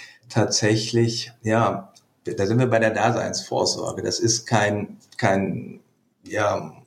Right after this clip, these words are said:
untergeordnetes Thema, aber man muss im Zweifel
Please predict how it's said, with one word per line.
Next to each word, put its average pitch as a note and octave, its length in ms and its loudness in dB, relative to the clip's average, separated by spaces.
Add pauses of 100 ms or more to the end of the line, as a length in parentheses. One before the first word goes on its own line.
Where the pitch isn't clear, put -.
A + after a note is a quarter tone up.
untergeordnetes A#2+ 1000 2
Thema, A#2+ 560 2 (440)
aber G#2+ 260 2
man G2+ 160 0
muss A2 180 0
im A2+ 120 2
Zweifel G2+ 640 0